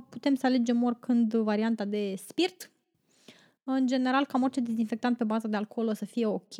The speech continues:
Eu nu recomand dezinfectanții care au, um, chestii antibacteriene în ei, pentru că putem dezvolta, putem avea, dezvolta rezistență la, uh, anumite tipuri de bacterii, dacă tot folosim același dezinfectant.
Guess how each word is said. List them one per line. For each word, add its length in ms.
Eu 140
nu 140
recomand 640
dezinfectanții 720
care 280
au, 340
um, 380
chestii 300
antibacteriene 760
în 100
ei, 320
pentru 260
că 500
putem 300
dezvolta, 800
putem 180
avea, 360
dezvolta 440
rezistență 440
la, 140
uh, 100
anumite 580
tipuri 220
de 80
bacterii, 420
dacă 180
tot 140
folosim 400
același 340
dezinfectant. 760